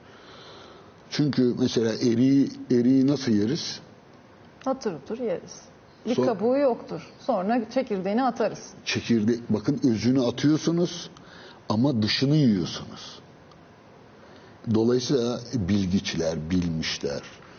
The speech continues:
Speaker 1: e, ikna alanında konuşup düşünenler erik yiyenlerdir. Ama hocam fazla biraz aşağıladınız ya da, e, e,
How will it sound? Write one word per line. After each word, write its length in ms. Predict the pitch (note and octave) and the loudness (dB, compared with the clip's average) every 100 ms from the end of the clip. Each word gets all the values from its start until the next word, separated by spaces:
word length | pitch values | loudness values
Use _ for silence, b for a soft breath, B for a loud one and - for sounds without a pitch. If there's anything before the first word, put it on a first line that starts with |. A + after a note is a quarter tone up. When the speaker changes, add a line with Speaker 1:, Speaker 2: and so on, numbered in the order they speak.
| B B B B - - | B B B B -18 -8
Speaker 1:
e, 80 | E2+ E2+ E2 D#2+ D#2+ D#2 D#2 D#2 D#2 D2+ D2 C2+ - | -4 -2 -2 -2 -2 -4 -4 -4 -6 -6 -6 -4 -2
ikna 420 | A2 - A2 A2 | -2 0 0 2
alanında 880 | A2+ F2+ F2+ F2 E2+ E2+ E2 F#2 E2 - | 0 -2 -2 -2 -2 -2 -4 -4 -6 -10
konuşup 540 | - F2+ E2+ - C#2 E2 | -6 -4 -2 -4 -4 -4
düşünenler 680 | F#2 F#2+ F2 E2+ F#2+ G#2+ F#2+ - - B B B - - - A2 | -4 -4 -4 -4 -2 -2 -4 -12 -20 B B B -20 -20 -4 0
erik 340 | F#2 F2+ - | 0 -2 -4
yiyenlerdir. 840 | D#2+ D2 C#2+ - - - - - - - - B B B B F#2 | -6 -6 -12 -16 -16 -18 -18 -20 -20 -20 -20 B B B B -2
Ama 180 | A#2+ | 0
hocam 300 | C#3 A#2 A#2 G2+ | 2 2 0 0
fazla 380 | A2+ A2+ B2+ A#2+ | 0 2 2 2
biraz 220 | G#2+ F2 - - | 0 -2 -8 -8
aşağıladınız 840 | A2 - G2+ F#2 F#2 E2+ F#2 E2 F2 | -4 -2 -2 -2 -2 0 0 0 -2
ya 160 | F#2+ | 0
da, 140 | F#2+ F#2+ | 0 -2
e, 340 | - - F#2+ F#2+ F2 F2 F2 E2+ D#2+ D2+ B B B B - | -6 -6 -2 0 0 -2 -2 -4 -8 -10 B B B B -16
e, 60 | - | -6